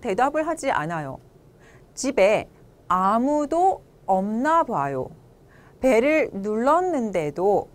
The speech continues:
사람이 나오지 않아요. 대답을 하지 않아요. 그 상황을 내가 보고 "집에 아무도 없나 봐요"라고 추측을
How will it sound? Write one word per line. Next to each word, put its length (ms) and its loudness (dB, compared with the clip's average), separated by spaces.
사람이 580 0
나오지 540 0
않아요. 540 -6
대답을 520 0
하지 340 -2
않아요. 560 -6
그 360 -2
상황을 880 -4
내가 600 -2
보고 680 -2
"집에 840 -4
아무도 800 -4
없나 560 -2
봐요"라고 1300 -2
추측을 640 -6